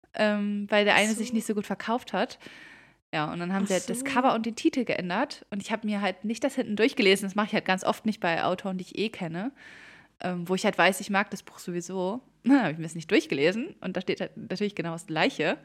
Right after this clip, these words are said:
Speaker 2: Oh
Speaker 1: Ja.
Speaker 2: nein.
Speaker 1: Richtig dumm. Ich hab mir einfach zweimal das gleiche Buch gekauft.
Speaker 2: <laughs> Oh nein.
Speaker 1: Also, falls ihr das Buch, ähm,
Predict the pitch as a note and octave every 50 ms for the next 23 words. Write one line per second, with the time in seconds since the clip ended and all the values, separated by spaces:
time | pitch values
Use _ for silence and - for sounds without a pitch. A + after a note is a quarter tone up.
0 | - - - - - - - - - - - _ _ - B3+ B3+ - C#4 C#4 C#4
1 | C#4+ D4+ D#4 D#4 D#4 D#4 D#4 D#4 D#4+ D#4 D4 C#4+ C4 B3 - - - - - A3
2 | F#3 G3+ A#3 A3+ - A3+ - - A3 A3 G#3 G3+ G3+ F#3+ - G3+ F#3 - G3 G3+
3 | G3 G3+ - - A3+ A3+ C#4 C#4 - - A3 A3 - D#4 - - E4 E4+ - D#4+
4 | D#4 - - - B4 E4+ - - - _ _ _ _ - - B4+ - - - E4+
5 | D5+ C#5 C#5 B4+ A#4+ - - F4 - D4 D#4 D4 B3+ D4 D4+ B3 - - _ G#4
6 | F#4+ F4 E4 D#4+ G4+ - - - - - - - A#3+ A#3+ B3 A#3 - C#4+ B3 A#3+
7 | - B3 G#3+ A3+ A#3 - - - A3+ G#3+ - - - - F3 G3 G3 F#3+ F#3+ F#3
8 | -